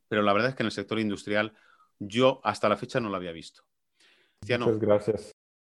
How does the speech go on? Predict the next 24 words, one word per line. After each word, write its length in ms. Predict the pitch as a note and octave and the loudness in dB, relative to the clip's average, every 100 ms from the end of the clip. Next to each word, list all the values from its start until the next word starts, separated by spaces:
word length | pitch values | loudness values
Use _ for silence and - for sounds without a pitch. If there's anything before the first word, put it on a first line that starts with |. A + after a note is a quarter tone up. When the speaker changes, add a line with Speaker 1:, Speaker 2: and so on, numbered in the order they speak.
| _ B2+ | _ 2
Speaker 2:
Eh, 120 | A#2 | 6
me 60 | |
Speaker 1:
No, 140 | A2+ A#2+ | 6 6
Speaker 2:
gusta 60 | |
Speaker 1:
es 120 | C3+ C#3+ | 6 4
un, 80 | |
Speaker 2:
mucho 160 | C3+ C3+ | 4 6
Speaker 1:
es 60 | D#3+ | 8
un 100 | C#3+ | 8
Speaker 2:
un, 100 | A#2+ | 4
Speaker 1:
placer. 280 | - F#2 | -2 -8
Speaker 2:
me 680 | - _ _ _ _ _ - | -10 _ _ _ _ _ -4
gusta 220 | A2+ - | 0 4
mucho 300 | A#2+ B2 C#3+ B2+ | 4 4 4 4
un, 340 | A2 A2 - | 4 0 -4
un 220 | B2 G#2 | -4 0
dicho, 600 | G#2 A2 B2+ G#2+ G2+ G#2 A2 A2+ | 0 0 2 4 2 -2 -6 -2
yo 100 | G#2 | 6
voy 140 | A#2+ | 8
a 40 | A2 | 8
decirlo 360 | - A#2+ B2 | 6 2 2
en 140 | A2 G2+ | 4 4
inglés 500 | F#2+ G2+ G#2+ A2 G#2 | 6 8 8 6 0
y, 240 | F#2+ | 0